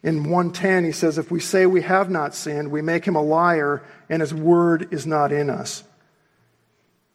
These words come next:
And in verses, or chapter two, verse three and four, "And this we know that we have come to know him if we keep his commandments.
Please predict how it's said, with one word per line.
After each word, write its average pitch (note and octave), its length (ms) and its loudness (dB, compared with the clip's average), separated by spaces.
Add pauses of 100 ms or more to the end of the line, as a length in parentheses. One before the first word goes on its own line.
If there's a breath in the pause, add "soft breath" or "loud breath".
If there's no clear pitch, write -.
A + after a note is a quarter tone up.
And D#3+ 280 -2
in D3+ 220 -2
verses, D#3 640 0
or E3+ 160 -4
chapter D#3 320 -2
two, F3 260 0
verse D#3 260 -2
three E3+ 220 -2
and D3+ 100 -4
four, D#3 280 2
"And D3 120 0
this F3+ 260 0 (380 loud breath)
we E3+ 180 2
know E3 540 2
that E3 140 0
we D#3 100 0
have D3+ 120 0
come F3+ 220 0
to E3+ 80 -2
know F3 260 2
him F3+ 300 -4
if G3+ 220 0
we G3+ 100 -2
keep - 300 -4
his F#3 140 2
commandments. E3+ 840 -2